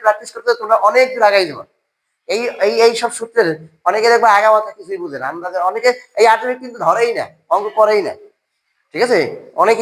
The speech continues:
স্কুল বলো, বিদ্যালয় বলো, বিভিন্ন স্যার বলে, কয় না, বলে, "এই, তোমরা পারবা না, কঠিন, পরে আস্তে, পরে আস্তে আস্তে পারবা।" কিন্তু না, আমরা এই নাইনে এটা ক্লিয়ার করবো, ঠিক আছে? তোমরা পারবাই। দেখো,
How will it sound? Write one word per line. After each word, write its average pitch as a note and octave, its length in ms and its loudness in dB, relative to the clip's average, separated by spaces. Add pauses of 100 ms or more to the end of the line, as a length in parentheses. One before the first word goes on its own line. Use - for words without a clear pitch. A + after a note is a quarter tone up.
স্কুল A3+ 200 -6
বলো, A3+ 240 4
বিদ্যালয় A3+ 340 0
বলো, A3+ 120 2 (140)
বিভিন্ন G#3+ 220 -8
স্যার G#3+ 220 0
বলে, A#3+ 140 0
কয় A3+ 160 0
না, F#3 60 0
বলে, A3 220 4
"এই, C4 100 0 (380)
তোমরা G3 220 0
পারবা F3+ 300 0
না, C#3+ 80 -4 (220)
কঠিন, C3+ 200 -12
পরে G3+ 200 2
আস্তে, F3+ 240 -2 (220)
পরে A#3 160 4
আস্তে B3+ 200 0
আস্তে F#3+ 120 -6
পারবা।" B2+ 220 -4 (800)
কিন্তু F#3+ 140 -6
না, A3+ 200 2
আমরা G#3 280 2
এই A3 120 -4
নাইনে A#3+ 360 0
এটা B3+ 180 -6
ক্লিয়ার F#3 260 -8
করবো, C3 140 -12
ঠিক G3 140 -6
আছে? B3 160 0 (480)
তোমরা G3+ 100 4
পারবাই। G#3 400 2
দেখো, G3+ 220 -2